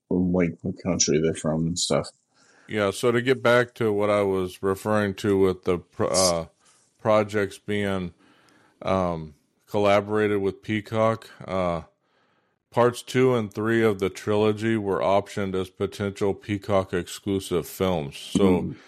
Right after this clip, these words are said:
Speaker 2: they may not even come out in the theater. They may just go straight to Peacock. But this one itself, actually, I think goes digital on the twenty-fourth of this month. So it's, it's
Speaker 1: Oh,
Speaker 2: not,
Speaker 1: so, like,
Speaker 2: uh,
Speaker 1: literally, like, a couple of we-, um, like, two or three weeks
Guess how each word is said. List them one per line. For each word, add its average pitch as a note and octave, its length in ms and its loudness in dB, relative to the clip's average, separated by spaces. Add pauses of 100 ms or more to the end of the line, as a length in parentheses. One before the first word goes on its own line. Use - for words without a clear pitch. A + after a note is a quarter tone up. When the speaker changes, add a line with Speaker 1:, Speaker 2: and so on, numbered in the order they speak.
(160)
Speaker 2:
they G2+ 160 2
may G#2 220 0
not G2+ 180 2
even F#2 220 0
come F#2+ 200 -6
out F2 200 -2
in D#2+ 40 -10
the D#2 100 -6
theater. F2 520 0
They D#2 140 -2
may F2 180 -4
just E2+ 220 -6
go E2+ 220 0
straight F2+ 340 -2
to D#2+ 100 -4
Peacock. F2 640 -2
But E2+ 160 -2 (520)
this E3+ 280 2
one A#2 160 2
itself, A2 600 0
actually, F#2 400 0
I F#2 60 -2
think G2 260 -6
goes F#2 280 -2
digital F#2+ 540 2
on F2+ 220 -2
the F2 100 -4
twenty-fourth G2 720 -2
of F#2 160 -4
this F#2 240 -2
month. F2+ 380 -4
So F#2 240 2
it's, E2 200 -4 (540)
it's G2 240 -2
Speaker 1:
Oh, - 80 -10
Speaker 2:
not, G#2 220 2
Speaker 1:
so, G#2 160 6
like, G2 240 -4
Speaker 2:
uh, F#2+ 280 2
Speaker 1:
literally, F#2+ 400 0
like, F2 340 -8
a E2+ 160 2
couple F#2 380 -2
of F2 80 -10
we-, F2 200 -18
um, F#2 260 0
like, F2 220 -2
two G2 240 2
or F#2 60 2
three F#2 240 2
weeks E2+ 360 0